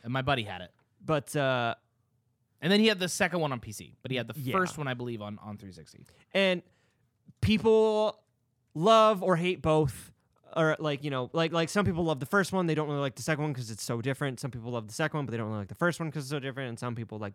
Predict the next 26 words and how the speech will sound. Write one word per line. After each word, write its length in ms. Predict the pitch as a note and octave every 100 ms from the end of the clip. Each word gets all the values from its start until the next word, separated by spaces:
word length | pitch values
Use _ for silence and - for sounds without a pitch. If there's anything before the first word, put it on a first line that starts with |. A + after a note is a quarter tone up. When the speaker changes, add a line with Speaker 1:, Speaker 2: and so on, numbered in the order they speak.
| _
Speaker 2:
both 220 | G#2+ -
of 80 | F2+
'em. 60 | E2
Speaker 1:
And 160 | G#3 G#3 _
I'm 160 | E3 A3+
watching 360 | B3+ C4 A3+ D3+
gameplay 420 | C3+ D3 E3+ G3
right 160 | G3+
now. 220 | F#3+ G#3 G#3+
Did 220 | F#3+ E3+
they 120 | A3+ G#4+
actually 260 | G#4+ - G#3
show 380 | - D#3 F3+ D4
footage 340 | D#3+ F#3 G#3+
from 140 | G3
the 80 | D3
movie 260 | A#2+ D3+ E4
in 80 | D#4+
the 60 |
Speaker 2:
They 100 | C3+
Speaker 1:
corner? 260 | C#3+ B2+ D3+
I 20 |
Speaker 2:
did. 80 | B2
Speaker 1:
don't 160 | B3+ G#3+
remember 300 | G#3+ D#4+ B2
that. 220 | G2